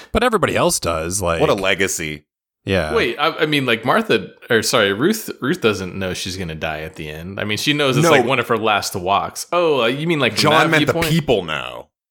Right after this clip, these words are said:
Speaker 3: Yeah, like, um, I guess I don't know the, 'cause, like, I read that as, like, yeah, Ru-, like, Ruth's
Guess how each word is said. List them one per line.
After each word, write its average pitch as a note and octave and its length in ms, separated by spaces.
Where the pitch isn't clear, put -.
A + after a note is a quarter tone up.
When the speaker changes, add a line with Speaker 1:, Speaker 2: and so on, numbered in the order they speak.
Speaker 3:
Yeah, A#2+ 520
like, F2+ 460
um, F#2+ 580
I - 100
guess A2+ 200
I G2 60
don't F#2 240
know F2 320
the, - 180
'cause, G#2+ 200
like, G#2 160
I A2 120
read G2+ 240
that F2 240
as, E2+ 220
like, - 440
yeah, E2 200
Ru-, E2+ 200
like, G2+ 220
Ruth's G#2 420